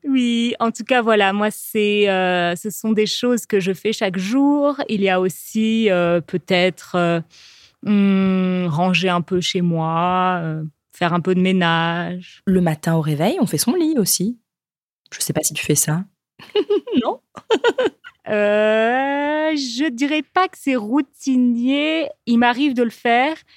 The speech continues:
Speaker 1: mais en fait, souvent le matin, je suis tellement pressée que je ne prends pas le temps de faire ça. Donc, généralement, je fais mon lit,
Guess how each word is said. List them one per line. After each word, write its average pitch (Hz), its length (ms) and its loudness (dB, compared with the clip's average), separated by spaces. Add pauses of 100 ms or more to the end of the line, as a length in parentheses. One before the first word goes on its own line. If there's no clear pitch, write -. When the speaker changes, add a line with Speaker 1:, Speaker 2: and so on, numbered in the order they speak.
(300)
Speaker 1:
mais 220 100 4
en 214 100 4
fait, 269 280 0
souvent 214 420 -4
le 226 60 0
matin, 220 560 0
je 190 240 -4
suis - 340 -8
tellement 233 280 2
pressée 233 580 -2 (480)
que 214 440 2
je 190 120 -2
ne 180 80 -4
prends 185 180 -6
pas 220 140 2
le 220 80 0
temps 190 180 -2
de 190 60 -6
faire 175 180 -8
ça. 175 280 -2 (100)
Donc, 202 260 -2
généralement, 254 460 2
je 220 180 0
fais - 260 -4
mon 233 180 2
lit, 220 300 -2